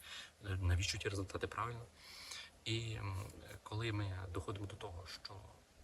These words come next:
будь-який досвід, чи це позитивний, чи це негативний, так, е, він все одно нам дає якийсь результат. Е, будь-який негативний результат ми можемо конвертувати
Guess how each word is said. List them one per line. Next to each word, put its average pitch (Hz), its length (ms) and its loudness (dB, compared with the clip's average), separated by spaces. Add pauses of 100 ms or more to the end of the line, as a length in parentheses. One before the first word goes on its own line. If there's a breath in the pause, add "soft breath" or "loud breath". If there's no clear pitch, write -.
(100)
будь-який 104 500 0
досвід, 95 360 4
чи - 120 -2
це - 100 0
позитивний, 95 460 0
чи - 120 -2
це 95 140 0
негативний, 98 480 0
так, - 260 -10 (800 loud breath)
е, 98 340 2 (260)
він 156 180 4
все - 180 2
одно 135 120 2
нам 127 120 4
дає 120 240 4
якийсь 107 320 6
результат. 98 400 -4 (180)
Е, 95 40 -4 (440)
будь-який 110 300 -4
негативний 117 400 0
результат 95 280 -2
ми 107 100 0
можемо 127 220 0
конвертувати 107 460 -2